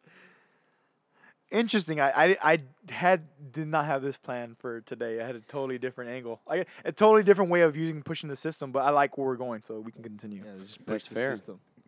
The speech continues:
Speaker 2: Just push and pull the system.
Speaker 3: Uh,
Speaker 1: Like, I was literally thinking of dichotomies all day. You know, pushing the norm versus being a normal person.
Speaker 3: Man, I need to, I need to push the norm a little bit more. Like, I feel like I don't push the norm enough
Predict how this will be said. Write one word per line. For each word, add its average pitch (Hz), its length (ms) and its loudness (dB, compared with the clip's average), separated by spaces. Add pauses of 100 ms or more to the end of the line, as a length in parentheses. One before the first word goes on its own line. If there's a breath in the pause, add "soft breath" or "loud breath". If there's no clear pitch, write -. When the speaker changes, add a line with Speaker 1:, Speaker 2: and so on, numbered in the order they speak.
(240)
Speaker 2:
Just - 100 -20 (120)
push - 200 -12
and 147 100 -14
pull 131 200 -6
the 110 80 -6
system. - 320 -20 (440)
Speaker 3:
Uh, - 40 -16 (580)
Speaker 1:
Like, 160 140 -4
I 170 180 6
was 175 140 6
literally 208 320 8
thinking 185 240 0
of 165 80 2
dichotomies 147 480 0
all 127 100 0
day. 113 320 -6 (380)
You 147 80 -12
know, 120 260 -8
pushing 165 320 -4
the 151 80 -8
norm 139 540 -4 (240 soft breath)
versus 139 280 0
being 127 280 -8
a - 20 -8
normal 117 320 -8
person. 104 480 -12 (760 soft breath)
Speaker 3:
Man, 156 340 -2
I 151 120 -2
need 190 200 -4
to, 107 380 0 (240)
I 151 60 -10
need 170 140 -2
to 147 60 -8
push 117 240 -6
the - 120 -10
norm 101 240 -4
a 95 60 -6
little 92 180 -6
bit 90 140 -10
more. 95 240 -6
Like, 98 140 -8
I 120 60 -6
feel - 160 -10
like 110 100 -6
I 101 40 -8
don't 95 180 -10
push - 220 -14
the - 100 -16
norm 90 280 -12
enough 98 260 -14